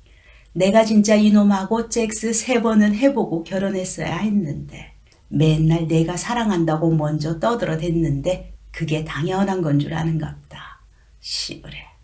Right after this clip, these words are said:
죽일 놈의 세상. 아니, 밤운동을 어떻게 말을 해야 알아듣냐고요. 그것도 돈 없으면 잔소리가 될까 봐 가끔 살살 꼬셔보는데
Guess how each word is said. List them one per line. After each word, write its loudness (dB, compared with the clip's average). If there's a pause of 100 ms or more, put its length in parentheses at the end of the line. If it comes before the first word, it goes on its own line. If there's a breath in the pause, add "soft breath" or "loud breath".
(160)
죽일 -2
놈의 -6
세상. -10 (920 soft breath)
아니, -6 (360 soft breath)
밤운동을 0
어떻게 -2
말을 -4
해야 -2
알아듣냐고요. -2 (540 soft breath)
그것도 -2
돈 0
없으면 0
잔소리가 0
될까 -2
봐 -2
가끔 -10
살살 -8
꼬셔보는데 -6